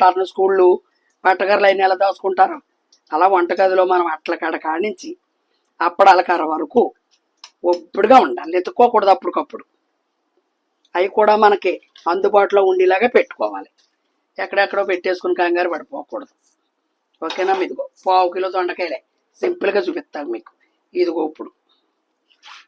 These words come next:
ఇది కొంచెం ఏగేటప్పుడు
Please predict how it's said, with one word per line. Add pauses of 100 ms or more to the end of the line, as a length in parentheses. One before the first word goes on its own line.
(2750)
ఇది (100)
కొంచెం (840)
ఏగేటప్పుడు